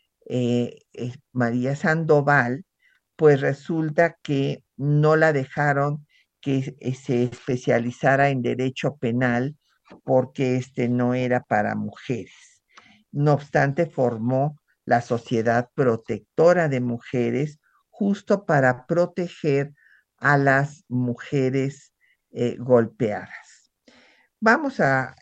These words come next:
hacer otra pausa para escuchar otra canción. Esta es, pues, más contemporánea para, eh, que las personas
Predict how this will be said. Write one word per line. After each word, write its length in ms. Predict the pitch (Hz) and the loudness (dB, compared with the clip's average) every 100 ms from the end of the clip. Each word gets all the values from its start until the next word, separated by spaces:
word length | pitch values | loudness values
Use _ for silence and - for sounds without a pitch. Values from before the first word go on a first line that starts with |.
| _ | _
hacer 460 | 123 123 165 151 160 | -8 -4 0 2 2
otra 480 | 135 135 - 135 131 | 0 -2 -2 -4 -2
pausa 640 | 127 110 98 - 170 170 _ _ _ _ - | 0 0 -2 -8 -10 -10 _ _ _ _ 2
para 260 | 143 143 | 4 4
escuchar 840 | 147 - - 151 - 185 170 180 180 - _ _ _ _ | 2 -2 -8 -8 -2 0 2 0 -2 -12 _ _ _ _
otra 520 | - 170 165 175 175 | 0 2 4 2 2
canción. 760 | - 139 147 151 - 165 165 175 | 2 0 0 -4 -2 0 2 0
Esta 480 | 156 151 - 156 147 | -2 -2 0 2 4
es, 320 | 143 147 151 - - _ _ _ - | 2 0 -2 -10 -20 _ _ _ -2
pues, 240 | 143 151 | -2 0
más 420 | 151 160 165 160 | 0 2 2 -2
contemporánea 1300 | - 156 139 139 127 127 123 123 131 156 170 185 180 | -4 -2 -2 -2 -2 -2 0 2 4 4 4 2 -2
para, 560 | 180 135 120 117 117 123 _ _ _ _ | 0 0 2 0 -6 -12 _ _ _ _
eh, 340 | - 113 110 - | -10 -8 -8 -8
que 140 | 120 113 | -6 -4
las 200 | 113 - | -4 -4
personas 680 | 113 - 127 127 127 127 | -6 -4 -2 -2 -4 -8